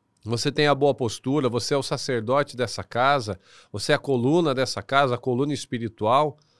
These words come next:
Ou será que a sua casa tá uma bagunça, tá desorganizada, as coisas tão aí, todo mundo tá pra um lado, não tem alguém que lidera essa, essa casa, não tem alguém que lidera e-, nesse, nessa empresa?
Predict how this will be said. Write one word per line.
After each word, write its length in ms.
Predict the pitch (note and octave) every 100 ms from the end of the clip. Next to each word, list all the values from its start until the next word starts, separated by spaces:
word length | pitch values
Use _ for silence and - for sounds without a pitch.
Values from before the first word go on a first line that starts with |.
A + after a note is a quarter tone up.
| _ _
Ou 80 | -
será 220 | - D3+
que 100 | D3+
a 40 | D3+
sua 180 | D3
casa 300 | C#3+ D3+ C3+
tá 80 | C3+
uma 160 | C#3 C3+
bagunça, 640 | C3+ A2 C3+ E3 D#3+ -
tá 160 | A2+ C#3
desorganizada, 960 | C3 C3+ C3 C3+ B2 G#2+ B2+ D3 D3 A#2+
as 100 | -
coisas 240 | D3 C3+
tão 240 | - D#3 - - -
aí, 340 | - D3 D#3+ D3+
todo 400 | D#3+ - F#3+ E3+
mundo 280 | F3 D#3 D3
tá 180 | D#3+
pra 160 | - D#3
um 140 | C3
lado, 480 | C3 D#3+ E3+ E3 D3
não 120 | D3+
tem 240 | D3+ F3+ F3+
alguém 300 | D#3+ E3 E3+
que 100 | E3+
lidera 460 | D3+ B2+ D#3 E3+
essa, 320 | D3+ - C#3 -
essa 240 | C3+ A2
casa, 380 | - C3 D#3+ D3
não 100 | C#3
tem 180 | D#3 E3
alguém 260 | D#3 D#3+
que 100 | D#3
lidera 460 | D#3 C3+ D3 D#3+ B2+ - - -
e-, 140 | C#3+
nesse, 340 | D#3 D#3 - C#3+
nessa 240 | D3+ -
empresa? 640 | A#2 A#2 C3 E3+ C3+ E2+